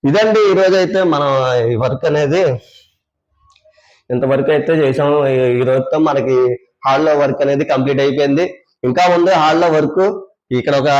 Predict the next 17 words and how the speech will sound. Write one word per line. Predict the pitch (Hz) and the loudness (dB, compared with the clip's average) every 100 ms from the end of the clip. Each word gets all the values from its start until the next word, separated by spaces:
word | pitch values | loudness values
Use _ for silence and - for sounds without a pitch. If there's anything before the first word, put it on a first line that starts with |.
| 135 127 | 2 0
టేబుల్ | 147 160 170 165 | 0 2 0 2
చేయాలి, | 156 156 156 | 2 2 0
స్టడీ | 151 143 147 160 | 0 -2 -2 0
టేబుల్, | 151 151 165 - | 0 2 -2 0
ఫోల్డింగ్ | 143 151 156 156 | 0 0 0 0
టైప్. | 151 165 214 - _ _ | 0 0 -2 -6 _ _
ఇది | 131 | -2
కూడా | 143 170 165 143 | 0 2 2 0
చాలా | 151 139 143 139 135 135 135 - _ _ _ | 0 2 2 2 0 -4 -8 -18 _ _ _
ప్లాన్ | 135 139 156 156 147 139 123 | -2 0 2 2 2 0 0
చూసుకున్నాము, | 147 139 139 143 143 151 | -2 -4 -2 -2 0 0
క్లాంపులు | 160 135 127 127 | 0 0 0 0
కూడా | 131 127 | 0 0
తెప్పించాం. | 123 131 117 147 - - _ _ | -2 -4 -2 -2 -4 -10 _ _
అలాగే | 117 127 143 | -2 2 2
మనకి | 151 143 135 | 2 0 -2
ఇక్కడ | 131 | -2